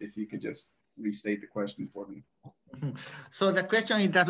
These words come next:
Speaker 2: in Brazil, you, they see, uh, uh, those, uh, uh, people moving from countryside, no, uh, to cities. So, uh, he was, you know, and, uh, and those kind of people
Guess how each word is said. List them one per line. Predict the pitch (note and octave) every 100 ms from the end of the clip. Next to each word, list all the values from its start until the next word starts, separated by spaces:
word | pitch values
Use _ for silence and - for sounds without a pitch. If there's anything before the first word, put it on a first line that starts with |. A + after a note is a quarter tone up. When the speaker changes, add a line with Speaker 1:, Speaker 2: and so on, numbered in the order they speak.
| F3
Speaker 2:
in | D#3+
Brazil, | E3 D#3+ F#3+ A3+
you, | F3 F#3 D#3
they | D3+ F3+ F3+
see, | - G3 C#4 - - -
uh, | D3 C3+ C3+ A#2 - - _ _ _
uh, | C#3+ B2+ A#2+ B2
those, | B2+ F#3+ G3 G3 D#3+
uh, | D#3 D3 -
uh, | D#3 C#3+ C#3+
people | A3+ A3+ G#3
moving | C3 F#3 A3 G3+
from | G3 F3+ D3 C#3
countryside, | G3+ G#3 G3 G#3+ - G#3 G#3 G3+ - _ _ _
no, | F3 G3+ - -
uh, | C#3 C#3 D#3
to | D3+ C3+
cities. | B2+ - F#3 A2+ G2+ - - _ _ _ _
So, | - - A#3+ C4 B3+ - _ _ _
uh, | E3 D#3
he | C#3 - A3
was, | G#3 G3+ -
you | D#3
know, | D#3 D3+ - -
and, | E3+ F3
uh, | F3 E3+ - _ _ _
and | E3+ D#3+ D#3+ D3
those | G#3+
kind | G3+ G#3+ G#3 G#3
of | G3+
people | A#3 G3+ - F3 F4+